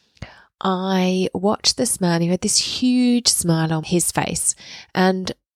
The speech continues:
I had no idea what he was about to talk about. This guy talked about when he was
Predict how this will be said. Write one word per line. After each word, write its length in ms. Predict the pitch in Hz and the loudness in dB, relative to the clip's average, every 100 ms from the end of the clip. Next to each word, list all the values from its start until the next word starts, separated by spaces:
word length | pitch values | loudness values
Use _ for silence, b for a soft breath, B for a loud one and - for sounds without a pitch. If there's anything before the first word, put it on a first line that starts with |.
| _ _ | _ _
I 120 | - 233 | 2 4
had 180 | 269 | 4
no 220 | 185 165 165 | 4 2 4
idea 500 | 160 160 156 156 - | 2 2 2 0 -2
what 180 | 165 165 | 0 2
he 140 | 165 | 2
was 120 | 165 - | 2 0
about 300 | 151 156 - | -4 -4 -4
to 80 | 170 | -4
talk 300 | - 80 - | 0 -2 -2
about. 460 | - 73 - - _ b b b _ | -4 -4 -6 -8 _ b b b _
This 340 | 175 226 - | 2 2 4
guy 640 | - 175 151 143 156 175 175 _ | 2 2 2 -2 -2 -2 -4 _
talked 440 | 185 175 - - - | 2 2 0 -4 -2
about 720 | 175 160 151 156 - - - b b b _ | 2 2 0 -4 -6 -6 -6 b b b _
when 640 | 165 165 165 165 175 185 - | 2 4 4 4 2 0 -4
he 540 | - 185 185 190 190 - | 0 2 4 4 2 0
was 840 | 175 175 170 170 170 170 170 - | 2 2 4 2 2 2 2 0